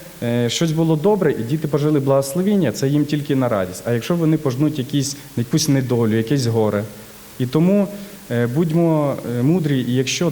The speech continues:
десь ми неправильно десь ведемо себе чи поступаємо, краще, е, подивитися і на, е, с-, поставити свій стан, належний стан, тому що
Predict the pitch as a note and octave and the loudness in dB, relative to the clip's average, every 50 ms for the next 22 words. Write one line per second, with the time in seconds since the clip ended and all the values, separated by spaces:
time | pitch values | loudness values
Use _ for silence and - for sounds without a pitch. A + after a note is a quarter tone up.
0 | B2 A#2+ D#3 D3+ C#3 - - - C3+ C#3 D3 C#3+ B2+ A2+ G#2+ - - A#2 A2 - | 0 0 2 2 2 0 -2 -2 0 0 2 2 0 0 -2 -4 -4 -4 -4 -2
1 | C#3+ C#3+ C#3+ C3+ C3+ B2 A#2 B2 C3 B2 - - - - - - G#2+ A2+ B2 A#2+ | 0 0 2 2 2 0 0 0 0 -2 -2 -4 -8 -6 -6 -4 -2 -2 0 0
2 | C3 C3+ C3 B2 A#2+ - - A2+ A2 G#2+ - - - - A#2 - - - A#2 - | 2 2 2 2 0 -2 -4 -4 -4 -4 -4 -4 -6 -6 -6 -6 -4 -6 -4 -2
3 | C#3 C3+ C3 B2 A2 G#2+ - - D3+ E3 E3 - - D#3 D3 C#3 - - - - | 0 0 0 0 0 0 0 0 0 0 0 0 0 0 0 0 -2 -8 -14 -16
4 | - - - A#2 A2+ A#2 A2+ A2+ A2+ A2+ A2+ A2+ A2+ A2+ A2 - - - - - | -10 -4 -2 0 0 2 2 2 2 2 0 0 0 -2 -2 -6 -10 -18 -18 -20
5 | - - - - - C#3 C#3 D#3 D#3+ F#3 F#3+ F#3 - C#3 B2 B2+ B2+ C3+ C3+ C3 | -20 -20 -10 -4 -2 0 2 2 4 2 2 2 2 0 0 0 0 0 0 2
6 | C3 C3 C#3 C#3 - - - A#2+ A#2+ A#2 A2+ - - - - - - - C3+ - | 2 2 0 -2 -4 -6 -4 -4 -2 -2 -4 -4 -6 -8 -10 -8 -6 -6 -4 -2
7 | - E3 E3 D3+ C#3 - - C#3+ C3 - - E3 D#3+ D3 C3+ C3+ C3 C3+ C#3 C3+ | 0 0 2 2 2 0 0 -4 -4 -2 -2 0 0 2 2 2 2 2 2 2
8 | B2 C3+ B2+ B2 B2 - - A#2 A2 G2+ - A#2+ B2+ C3+ C#3 C3 - - C3+ | 2 0 -2 -2 -4 -2 -2 -2 -2 -2 -2 -2 -2 0 -2 -2 -2 -2 -2